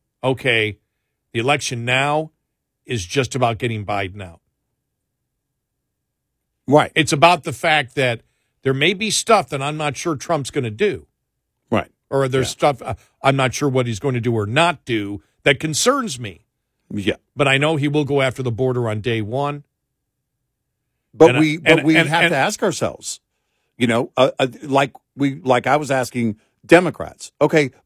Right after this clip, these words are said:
Speaker 2: Biden wins, then what?" Well, in this case, Trump wins, and let's say the G O P takes the House and the Senate. Best case scenario, they'll have it for two years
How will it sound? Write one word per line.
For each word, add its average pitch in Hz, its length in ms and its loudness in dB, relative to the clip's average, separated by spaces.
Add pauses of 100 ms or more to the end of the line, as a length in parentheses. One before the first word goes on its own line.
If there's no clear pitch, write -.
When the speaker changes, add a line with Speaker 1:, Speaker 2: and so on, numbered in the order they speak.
Speaker 2:
Biden 208 460 4
wins, 147 420 -2 (260)
then 160 380 4
what?" 160 260 2 (1040)
Well, 139 340 6
in 127 120 -2
this 185 180 -2
case, 107 460 -4 (360)
Trump 208 380 4
wins, 113 480 -2 (560)
and 151 120 6
let's 147 180 0
say 151 140 2
the 131 100 -2
G 127 200 -2
O 117 80 0
P 127 160 -6
takes 151 260 -2
the 95 120 -2
House 90 220 -2
and 87 120 -8
the 76 60 -14
Senate. 78 360 -10 (600)
Best 101 240 -2
case 110 220 0
scenario, 95 580 -2 (320)
they'll 110 140 4
have 101 240 2
it 95 80 -8
for 98 160 -10
two 95 260 -6
years 95 560 -2